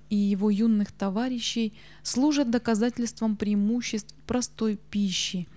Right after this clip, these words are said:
и из них мы видим, что сделает Господь заботящимся о чистоте и возвышении души.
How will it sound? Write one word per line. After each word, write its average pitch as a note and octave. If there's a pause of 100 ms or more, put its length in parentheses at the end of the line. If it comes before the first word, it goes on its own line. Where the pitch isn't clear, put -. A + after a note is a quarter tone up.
(380)
и B3+
из A#3
них C#4
мы C4+
видим, G3+
что -
сделает G3
Господь G#3+
заботящимся G3+
о G#3+
чистоте G#3+
и A#3+
возвышении G3+
души. F#3